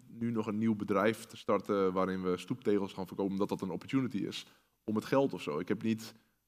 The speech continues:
dat nodig, weet je. Dus ik weet goed waar mijn focus moet liggen.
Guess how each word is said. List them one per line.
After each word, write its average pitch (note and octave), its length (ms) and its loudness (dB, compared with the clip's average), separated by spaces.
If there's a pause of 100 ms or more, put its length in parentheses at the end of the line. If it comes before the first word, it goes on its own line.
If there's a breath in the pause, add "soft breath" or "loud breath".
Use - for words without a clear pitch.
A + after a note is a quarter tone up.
(120)
dat G#2 180 2
nodig, A2+ 540 2
weet - 120 -8
je. G#2+ 100 -2
Dus G2+ 340 -2 (480)
ik G#2 200 -2
weet A2 320 4
goed A#2+ 260 -4
waar G#2 180 2
mijn F#2+ 140 -2
focus G#2 320 2
moet F#2+ 140 -8
liggen. G2 400 -6